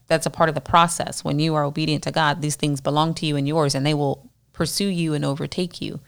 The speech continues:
to be present in your life. And one of those is the blessing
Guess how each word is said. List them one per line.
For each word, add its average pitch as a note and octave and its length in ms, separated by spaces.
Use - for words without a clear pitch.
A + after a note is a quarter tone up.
to - 60
be D#3+ 100
present E3 300
in D3 100
your D3+ 100
life. E3 260
And D3 140
one F#3 160
of E3+ 80
those C3+ 240
is C#3 420
the D#3+ 80
blessing D#3+ 680